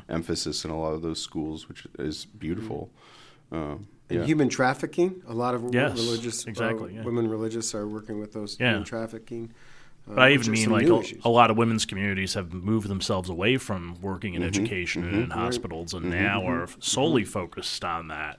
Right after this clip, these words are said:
Speaker 1: Yeah,
Speaker 2: Mm-hmm.
Speaker 1: absolutely.
Speaker 3: And, and while our schools, as you said, Drew, you know, certainly have that focus, uh, the, the, the, the, the women's religious aren't the people who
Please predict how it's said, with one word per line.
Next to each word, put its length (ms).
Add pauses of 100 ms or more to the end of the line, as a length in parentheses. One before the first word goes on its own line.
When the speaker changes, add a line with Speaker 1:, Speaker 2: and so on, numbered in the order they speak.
Speaker 1:
Yeah, 200
Speaker 2:
Mm-hmm. 200
Speaker 1:
absolutely. 380
Speaker 3:
And, 100
and 140
while 160
our 120
schools, 680
as 120
you 120
said, 180
Drew, 140
you 120
know, 80
certainly 380
have 140
that 160
focus, 560
uh, 260 (920)
the, 260
the, 100
the, 240
the, 200 (120)
the 80
women's 340
religious 460 (100)
aren't 280
the 60
people 400
who 280